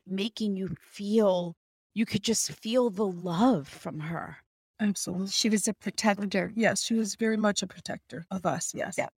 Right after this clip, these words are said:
Speaker 1: How do you connect with the number twelve or the number thirteen?
Speaker 2: The twelve is her dad and I's anniversary, but twelve was actually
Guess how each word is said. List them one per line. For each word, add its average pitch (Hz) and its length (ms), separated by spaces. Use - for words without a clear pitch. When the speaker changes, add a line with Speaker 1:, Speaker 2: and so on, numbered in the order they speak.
Speaker 1:
How 269 140
do 427 100
you 453 120
connect 302 280
with 269 140
the 247 80
number 214 240
twelve 226 580
or 226 80
the 202 120
number 190 240
thirteen? 160 960
Speaker 2:
The 165 120
twelve 202 840
is 175 520
her 175 160
dad 170 300
and 175 100
I's 170 200
anniversary, 170 1000
but 127 120
twelve 175 340
was 170 200
actually 165 680